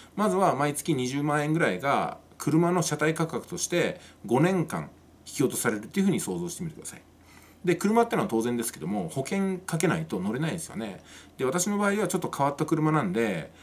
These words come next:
あの、任意保険の他に、その車両保険も入ってるわけですよ。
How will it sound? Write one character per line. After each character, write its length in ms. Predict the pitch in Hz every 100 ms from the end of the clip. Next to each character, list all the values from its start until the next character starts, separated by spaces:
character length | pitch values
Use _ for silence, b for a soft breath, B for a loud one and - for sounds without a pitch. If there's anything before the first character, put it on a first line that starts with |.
| B B
あ 60 | -
の、 420 | 95 92 87 80
任 220 | 123 156
意 20 | 165
保 100 | 175
険 160 | 117
の 80 | 92
他 240 | 85 87
に、 360 | 95 127 101 78
そ 100 | -
の 160 | 92 85
車 180 | - 147
両 180 | 202
保 80 | 202
険 180 | 214 -
も 120 | 87
入 100 | 98
っ 40 | 85
て 60 |
る 60 | 80
わ 60 |
け 60 | 78
で 60 | -
す 80 |
よ。 100 | 78